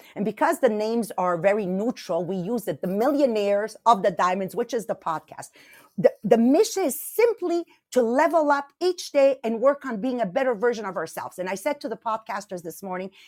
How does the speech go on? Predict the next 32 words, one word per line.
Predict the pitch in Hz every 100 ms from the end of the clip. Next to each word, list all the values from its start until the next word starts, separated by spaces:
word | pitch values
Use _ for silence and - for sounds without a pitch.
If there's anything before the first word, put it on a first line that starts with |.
| _
yesterday | 254 311 294 233
something | 269 254 247
happened | 220 220 202
with | 180
my | 185 165
husband. | 170 - 123 - _ _ - -
And | 254
if | 254
it | 330
was | 302 359 392 233
before | 269 - - 294 320 311
we | 247
started | - 262 240
doing | 208 214
the | 196
podcast, | - 320 381 - 190 190 -
I | 339
would | 403
have | 349
gotten | 330 339 349
so | 302 339 - -
pissed. | 311 392 - _ - -
I | 302
would | 330 262
have | 165
yelled | 180 247 285 285
like | 247 -
the | 202
Italian | 185 - 220 277 269
that | 254 233
I | 214
am. | 214 262